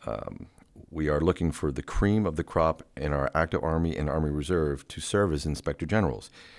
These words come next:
and they continue to assist commanders in building and maintaining readiness. And that's our goal, is to, is to meet our commander's intent, and it's always about building readiness and maintaining readiness. All nominated I-, Inspector General,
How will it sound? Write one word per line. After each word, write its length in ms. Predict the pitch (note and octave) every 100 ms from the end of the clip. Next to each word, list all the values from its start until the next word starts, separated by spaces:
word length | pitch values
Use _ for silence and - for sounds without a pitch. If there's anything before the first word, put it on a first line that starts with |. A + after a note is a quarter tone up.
| -
and 140 | D#2 E2+
they 60 |
continue 480 | E2+ D#2+ - B2 A#2+
to 80 | G2
assist 380 | F2 - E2+ -
commanders 500 | F2 F2 F#2 F2+ D2+
in 100 | C#2
building 380 | F2 F#2+ F#2 -
and 100 | D2+
maintaining 520 | E2 E2+ F2+ D#2+ D2+
readiness. 640 | D2+ D2+ C2+ A1+ G1+ - - - -
And 100 | -
that's 160 | G#2+ A2+
our 80 | E2+
goal, 280 | D2 B1+ A#1+
is 100 | -
to, 260 | D2+ C#2 - - - - - -
is 140 | D2+
to 160 | - D#2+
meet 220 | F2+ F2
our 100 | D2
commander's 440 | D#2 D2+ C#2+ C#2
intent, 440 | C2+ - A#1+ - - -
and 100 | -
it's 120 | C2 -
always 320 | C#2+ D2+ D2
about 300 | C2+ C2 B1+
building 260 | C#2 C#2+
readiness 420 | C#2 C2+ C2+ C2+ C#2
and 120 | C2
maintaining 460 | D#2 D#2 - B1
readiness. 480 | B1+ B1 B1 A#1+ - - - - - - - - - - - - _ -
All 120 | F#2+
nominated 540 | F2+ F#2 F2+ F2 E2+ -
I-, 220 | E2 E2+ -
Inspector 380 | E2+ D2+ G2+ D#2+
General, 420 | E2 E2+ F2 D#2+